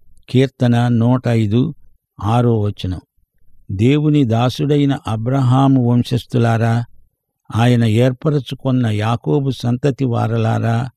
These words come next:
అంటూ యూదులను సంబోధించడం జరిగింది.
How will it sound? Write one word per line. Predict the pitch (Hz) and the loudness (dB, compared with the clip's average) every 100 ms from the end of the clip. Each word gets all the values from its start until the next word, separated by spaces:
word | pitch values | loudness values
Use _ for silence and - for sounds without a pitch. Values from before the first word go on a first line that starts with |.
| _ - | _ -2
అంటూ | 113 110 127 147 _ _ _ _ - | -2 2 -2 -2 _ _ _ _ -8
యూదులను | 104 131 139 139 127 113 | 0 2 4 2 2 0
సంబోధించడం | 117 117 127 139 107 120 - 113 117 107 | 0 0 2 0 0 -4 -4 -4 -2 -2
జరిగింది. | 104 104 107 104 110 143 | -2 -2 -4 -2 -2 -2